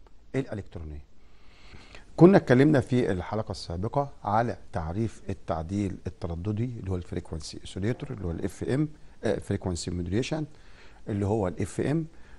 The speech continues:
وعرفنا التعديل الترددي، واتكلمنا على دايرة بسيطة بيتم عن طريقها تعديل الإشارة تعديل ترددي اللي استخدمنا فيها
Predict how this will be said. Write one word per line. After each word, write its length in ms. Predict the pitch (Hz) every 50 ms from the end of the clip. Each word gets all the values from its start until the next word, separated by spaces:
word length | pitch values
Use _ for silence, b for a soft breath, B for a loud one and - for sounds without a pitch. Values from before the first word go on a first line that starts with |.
| - - -
وعرفنا 1080 | 113 123 143 156 156 151 151 - - - - 98 104 110 131 147 143 - 127 120 120 117 - - - - - -
التعديل 640 | 98 - - - 87 78 85 90 107 107 107 104 - -
الترددي، 680 | 98 - - 98 90 87 87 101 127 143 165 165 156 - b b b b b b b -
واتكلمنا 600 | 107 107 - - - 113 117 139 165 175 160 143
على 180 | 117 107 104
دايرة 260 | 104 113 135 135 117 110
بسيطة 560 | 98 98 - - 123 123 - - 120 113 107 - - - - - -
بيتم 420 | 98 98 92 - - 117 117 107
عن 140 | 90 85 87
طريقها 300 | 85 107 101 - 101 95
تعديل 460 | 92 - 95 80 85 82 87 101 104 95
الإشارة 380 | 92 - 104 - - 95 90 90
تعديل 400 | - - - 80 82 98 101 90
ترددي 600 | - - 90 82 82 87 92 117 143 175 170 156 b b b b b b b b
اللي 160 | - 120 120 117
استخدمنا 720 | 107 - - 107 95 87 - - 104 113 120 120 113 104
فيها 400 | - - 110 107 98 104 104 104